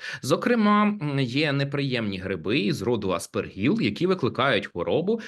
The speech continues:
яка називається аспергільоз. Є два лиходія: це аспергіл димний та аспергіл жовтий, які можуть викликати іноді цілий букет хвороб. Їхні спори, м, повсюдно літають, найчастіше вони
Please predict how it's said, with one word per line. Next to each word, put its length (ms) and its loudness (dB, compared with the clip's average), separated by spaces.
яка 300 0
називається 800 -2
аспергільоз. 920 -4
Є 260 4
два 300 2
лиходія: 800 0
це 340 -2
аспергіл 680 -4
димний 500 2
та 240 0
аспергіл 580 0
жовтий, 680 0
які 340 2
можуть 400 0
викликати 600 0
іноді 360 -2
цілий 420 0
букет 440 -2
хвороб. 480 0
Їхні 380 -2
спори, 500 -2
м, 640 -2
повсюдно 460 -6
літають, 560 0
найчастіше 600 -2
вони 420 0